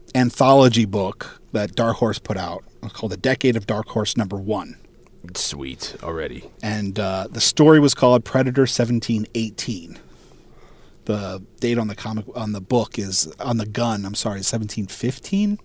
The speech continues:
Speaker 1: Did I
Speaker 2: Yeah,
Speaker 1: just say that?
Speaker 2: seventeen fifteen, yeah.
Speaker 1: So it's, uh,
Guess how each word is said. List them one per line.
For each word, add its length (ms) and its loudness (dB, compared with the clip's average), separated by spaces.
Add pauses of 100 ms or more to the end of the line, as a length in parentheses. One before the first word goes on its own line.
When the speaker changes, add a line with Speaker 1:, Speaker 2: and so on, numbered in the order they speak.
(180)
Speaker 1:
Did 80 -8
I 40 2
Speaker 2:
Yeah, 220 6
Speaker 1:
just 120 -4
say 100 4
that? 60 4
Speaker 2:
seventeen 280 4
fifteen, 440 2
yeah. 200 0 (240)
Speaker 1:
So 240 2
it's, 260 -4
uh, 420 -4